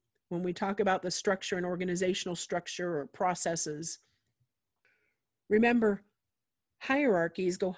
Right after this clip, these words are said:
higher than you might think. So say it higher, hierarchies, get it? The one is pronounced hierarchy, not hierarchy. And here's a word I'm fond of,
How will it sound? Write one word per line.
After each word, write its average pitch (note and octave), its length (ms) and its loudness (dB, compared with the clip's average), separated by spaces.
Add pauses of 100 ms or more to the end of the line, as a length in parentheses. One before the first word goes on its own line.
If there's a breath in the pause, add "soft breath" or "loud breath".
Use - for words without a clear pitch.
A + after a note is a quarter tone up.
higher A3+ 280 2
than E3 180 -4
you D#3+ 80 -4
might D#3 240 -6
think. - 400 -8 (1080)
So D3+ 180 -6
say E3+ 240 0
it - 160 -4
higher, E3+ 400 0 (100)
hierarchies, E3+ 560 -2
get E3 160 -4
it? F#3+ 140 -4 (720 soft breath)
The F#3 80 0
one A3 240 2
is G3+ 120 0
pronounced F#3 500 -2 (520)
hierarchy, G3 1160 0
not F#3 220 -2 (200)
hierarchy. E3 800 -2 (1600)
And G3+ 140 2
here's D#4 200 4
a D4 40 2
word B3+ 180 6
I'm F3 100 2
fond F#3 300 -2
of, D3+ 200 -2